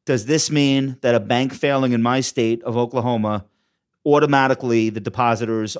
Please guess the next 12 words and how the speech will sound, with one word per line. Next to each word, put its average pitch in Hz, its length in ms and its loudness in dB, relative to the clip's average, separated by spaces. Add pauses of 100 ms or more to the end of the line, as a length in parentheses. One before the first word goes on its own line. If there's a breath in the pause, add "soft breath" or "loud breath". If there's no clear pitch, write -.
are 113 480 0 (240)
not 123 280 2
at 131 140 -2
risk 120 460 -2 (180)
and 127 220 -2
will 120 80 2
be 113 160 -2
made 117 240 2
whole 110 220 -2
by 104 160 0
the 107 80 -4
government?" 101 560 -4